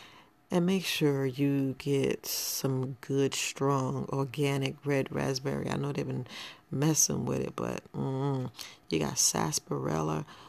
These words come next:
barley, parsley, wheatgrass, spirulina, astragalus, ooh, astragalus, yellow dock, echinacea. You have golden seal. We have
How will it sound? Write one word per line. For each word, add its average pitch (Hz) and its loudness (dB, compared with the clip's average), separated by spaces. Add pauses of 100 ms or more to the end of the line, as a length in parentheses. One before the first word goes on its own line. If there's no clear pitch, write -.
(580)
barley, 151 0 (580)
parsley, 143 0 (200)
wheatgrass, 139 0 (340)
spirulina, 143 2 (420)
astragalus, 135 0 (100)
ooh, 170 2
astragalus, - -2
yellow 139 2
dock, - -2 (560)
echinacea. 139 0 (500)
You 143 0
have 135 -4 (460)
golden 151 6
seal. 135 2 (140)
We 170 0
have 147 -2